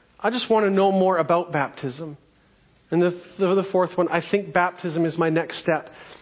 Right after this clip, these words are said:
If you check either of the bottom two boxes, would you just give us some contact information? We promise to treat your information, uh,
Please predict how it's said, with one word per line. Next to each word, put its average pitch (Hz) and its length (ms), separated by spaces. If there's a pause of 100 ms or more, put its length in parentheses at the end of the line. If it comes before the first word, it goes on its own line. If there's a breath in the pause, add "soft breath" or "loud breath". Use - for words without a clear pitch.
(180 loud breath)
If 185 160
you 233 80
check 247 340
either 220 320
of 196 120
the 196 60
bottom 185 360
two 196 160
boxes, 160 540
would 160 100
you 180 80
just 208 220
give 190 160
us 196 120
some 175 140
contact 180 540
information? 180 640 (480 loud breath)
We 165 80
promise 196 360
to 170 120
treat 208 280
your 180 160
information, 180 800
uh, 160 320